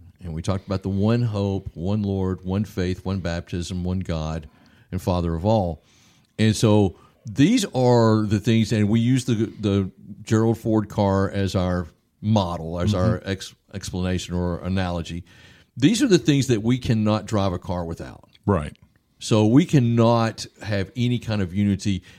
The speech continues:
Speaker 1: if one of these is left out.
Speaker 2: That's true.
Speaker 1: Um, so if, if you don't believe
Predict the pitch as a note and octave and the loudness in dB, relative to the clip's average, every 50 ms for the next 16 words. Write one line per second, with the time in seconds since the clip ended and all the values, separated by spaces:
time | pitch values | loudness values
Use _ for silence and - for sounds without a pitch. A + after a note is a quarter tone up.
0 | _ - A2 F#2+ F2+ G2+ G2+ G2 G#2+ A2 A#2+ A#2+ G#2+ F2+ - A2 G2+ G2 F2 F#2+ | _ -6 -4 -4 -2 0 0 2 4 4 4 4 2 2 2 2 2 2 0 -2
1 | F2+ D#2 F2+ F2+ E2+ D#2 - D#2+ C#2+ C#2 C2+ - _ _ - - E2+ F2 - - | -6 -6 -6 -6 -6 -6 -8 -12 -14 -14 -16 -20 _ _ -6 -4 -4 -2 -4 -4
2 | - - A2+ F#2 D#2+ D#2 - _ _ _ - F2+ F#2 F#2 F2+ F2+ F#2 - - A2+ | -2 -2 -2 -2 -2 -6 -10 _ _ _ -6 -4 -2 -2 -2 -2 -4 -6 -8 -8
3 | G#2 - - G#2 G2+ G2+ G2+ G2 G2 - - - A2+ G2 - A#2 A2+ B2 C3+ C#3 | -4 0 4 4 6 6 6 4 2 0 -2 -6 -6 -4 0 0 2 4 4 4
4 | C3+ C3 A#2 B2 A#2+ A#2+ B2 A2 - | 4 4 4 6 6 6 6 4 0